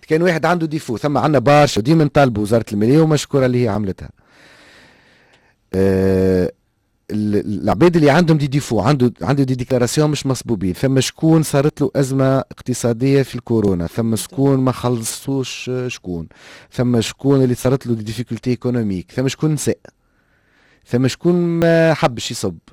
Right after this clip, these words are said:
هذوم الكلهم، العباد هذوم الكل، توا يمشي يصب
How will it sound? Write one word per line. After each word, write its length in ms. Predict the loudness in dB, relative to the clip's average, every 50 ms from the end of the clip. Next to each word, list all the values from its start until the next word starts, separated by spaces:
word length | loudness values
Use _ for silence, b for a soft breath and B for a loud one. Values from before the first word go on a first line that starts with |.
| -8
هذوم 300 | -2 0 2 2 4 2
الكلهم، 360 | 2 0 0 0 0 0 2 0
العباد 220 | 0 0 0 0
هذوم 260 | 0 0 0 -2 -2
الكل، 220 | -4 -4 -4 -6 -2
توا 300 | 2 4 6 6 6 6
يمشي 460 | 6 6 4 4 0 -2 -6 -8 -12 -10
يصب 400 | -10 -8 -2 2 2 2 2 0